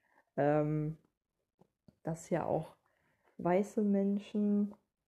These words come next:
häufig denken, dass sie, mm, also dass, äh,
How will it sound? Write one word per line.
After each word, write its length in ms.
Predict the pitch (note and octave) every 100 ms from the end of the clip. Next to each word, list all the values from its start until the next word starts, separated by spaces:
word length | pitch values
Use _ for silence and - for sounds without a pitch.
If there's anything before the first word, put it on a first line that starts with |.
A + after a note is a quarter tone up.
| _ _ _ _ _ -
häufig 540 | G3 G3+ - G#3 G3+ -
denken, 760 | E3+ F3 - F#3 F#3 F#3 F#3 - - _ _ _ _ _ _ _ _ _ _ _ - _ _ _ _ -
dass 280 | E3+ E3+ -
sie, 500 | F3 F3 F3 F3 E3+ - -
mm, 500 | F#3 F3+ F3+ F3+ F3 - - _ _ _ _ _ _ _ _ _ _ _ _ _ _ _ _ _ _ _ _
also 300 | - F#3+ E3+
dass, 340 | E3 E3 E3+ -
äh, 160 | F3+